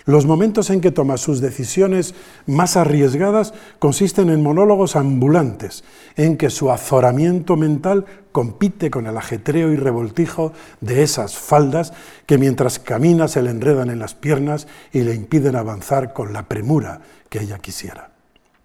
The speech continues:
Pero hice referencia a dos escenas de máxima teatralidad y es momento de centrarnos en ellas. La primera se produce casi en el arranque de la obra, cuando decide conjurar al diablo,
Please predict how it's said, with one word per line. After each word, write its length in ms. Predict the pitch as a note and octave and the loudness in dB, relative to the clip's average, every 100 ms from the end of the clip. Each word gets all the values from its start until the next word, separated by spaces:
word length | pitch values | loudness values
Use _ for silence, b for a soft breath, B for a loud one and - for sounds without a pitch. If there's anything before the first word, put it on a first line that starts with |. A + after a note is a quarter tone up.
| _ _ - B B B B B | _ _ -20 B B B B B
Pero 200 | - D3 | 0 4
hice 160 | D#3+ D#3+ | 6 4
referencia 640 | B2+ G#2+ B2 C#3+ C3+ D#3+ | 2 0 2 2 2 0
a 40 | B2+ | 0
dos 220 | A2 - | -2 -6
escenas 600 | G#2+ - C#3 D3+ D3+ - | -8 -4 -2 -2 -6 -14
de 140 | G#2 G#2+ | -14 -8
máxima 520 | A#2+ B2+ - G#2+ G#2 | -8 -8 -10 -12 -12
teatralidad 760 | A2 F#2+ G#2 G2+ G2 C3 C#3+ - b b b b b | -12 -12 -12 -12 -8 -8 -8 -14 b b b b b
y 140 | A2+ C3 | -4 -2
es 120 | C3 | -2
momento 580 | A2 A#2 B2+ C3 C3+ C3 b b _ | -4 -4 -6 -6 -8 -10 b b _
de 160 | - A2+ | -8 -8
centrarnos 600 | - G2 A2 G#2+ G2 F#2 | -8 -10 -8 -10 -10 -14
en 120 | F#2+ | -14
ellas. 400 | F2 D#2+ - - - _ _ _ _ _ _ _ _ _ B B - | -16 -18 -20 -20 -20 _ _ _ _ _ _ _ _ _ B B -8
La 80 | C3+ | -4
primera 540 | B2 D#3+ F3+ F3 - b b b | -2 0 -2 -4 -10 b b b
se 180 | - | -8
produce 400 | A2+ B2+ D#3+ D#3 | -4 -2 0 0
casi 380 | - D#3 - E3+ | 0 -4 -4 -4
en 160 | D#3 B2+ | -2 -2
el 100 | G#2+ | -6
arranque 380 | G#2+ C3 B2 A#2 | -4 -4 -4 -6
de 80 | |
la 120 | C3 D3+ | -4 -2
obra, 340 | C3+ C#3+ D3+ - b b b b b b | -4 -6 -8 -16 b b b b b b
cuando 260 | C#3+ D3 D3+ | 4 6 6
decide 440 | D#3+ D#3+ F#3+ F#3 | 6 4 4 4
conjurar 560 | E3+ D3 - C3+ C#3+ C3+ | 4 0 0 0 0 0
al 180 | A#2+ | -2
diablo, 580 | A2 B2 F3 F3 F3 E3+ | -2 0 2 2 0 -2